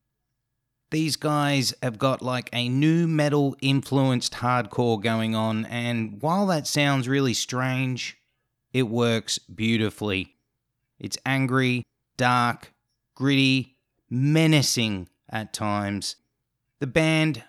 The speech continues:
are going to blow up behind this release, so if you want to get behind a band before they get too big, get in now. The band is called Orthodox.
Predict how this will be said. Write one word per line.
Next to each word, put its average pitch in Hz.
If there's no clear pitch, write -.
are 139
going 131
to 127
blow 117
up 110
behind 107
this 104
release, 107
so 123
if -
you 147
want 156
to 147
get 147
behind 139
a 131
band 135
before 147
they 143
get 139
too 135
big, 139
get 123
in 120
now. 117
The 156
band 175
is 151
called 151
Orthodox. 156